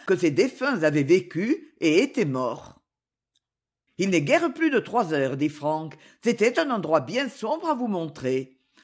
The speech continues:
Grand Dieu, nous avons un jour à passer ensemble et je vous mène dans un cimetière. Irons-nous à une matinée pour réagir ? » Mais Maud lui mit la main sur le bras. «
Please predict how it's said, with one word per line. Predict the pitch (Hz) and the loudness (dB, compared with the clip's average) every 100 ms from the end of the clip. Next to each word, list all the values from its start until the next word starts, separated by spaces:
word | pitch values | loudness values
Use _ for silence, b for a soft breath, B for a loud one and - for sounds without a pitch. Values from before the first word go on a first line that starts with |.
| b | b
Grand | 170 220 | 2 2
Dieu, | 170 123 220 311 - B | 2 -2 -2 -2 -6 B
nous | 175 208 | 0 2
avons | 170 160 135 | 2 0 -2
un | 302 269 | -2 0
jour | 277 156 | -2 -4
à | |
passer | 143 202 208 | -2 -4 -4
ensemble | 147 143 147 165 226 302 311 B B | -4 -4 -4 -2 -2 -2 -8 B B
et | 220 | 0
je | 190 | 2
vous | 175 160 | 0 0
mène | 135 254 320 | 0 -2 -2
dans | 277 160 | -4 0
un | 156 | -2
cimetière. | 139 277 185 - 139 123 123 139 147 _ _ _ _ b b | 0 0 0 0 0 2 0 -6 -14 _ _ _ _ b b
Irons-nous | 254 254 196 170 233 302 | 2 4 4 2 -2 0
à | |
une | 302 202 | 0 0
matinée | 165 160 - 143 156 277 | 0 0 -2 -2 0 -2
pour | - 277 | -4 -2
réagir ? » | 170 151 147 123 165 233 - - _ _ _ _ _ _ _ _ _ _ _ _ _ 170 | 2 2 0 0 -2 -2 -6 -14 _ _ _ _ _ _ _ _ _ _ _ _ _ -2
Mais | 190 | 0
Maud | 151 185 311 311 | 2 2 2 2
lui | 208 170 | 2 2
mit | 160 | 4
la | 147 | 2
main | 139 208 302 | 2 0 -2
sur | - 240 | -2 0
le | 151 | 0
bras. « | 110 120 123 143 _ | -2 -6 -6 -8 _